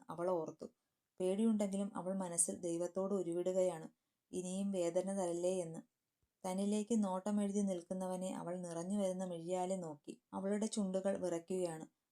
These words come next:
അവൻ്റെ തീക്ഷ്ണമായ നോട്ടത്തിനു മുന്നിൽ അവൾ പതറുകയാണ്. "എന്താ ഉദ്ദേശം?"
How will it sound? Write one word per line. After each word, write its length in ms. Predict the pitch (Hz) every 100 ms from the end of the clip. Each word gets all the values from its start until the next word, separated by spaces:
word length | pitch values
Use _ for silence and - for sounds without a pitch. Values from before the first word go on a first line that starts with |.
| _
അവൻ്റെ 260 | 190 196 220
തീക്ഷ്ണമായ 580 | 220 196 - 214 220 220
നോട്ടത്തിനു 540 | 208 175 175 190 202 202
മുന്നിൽ 300 | 185 185 190 -
അവൾ 160 | 165 185
പതറുകയാണ്. 680 | 185 165 165 185 190 165 156 - _ _ -
"എന്താ 280 | 196 196 233
ഉദ്ദേശം?" 480 | 240 190 208 208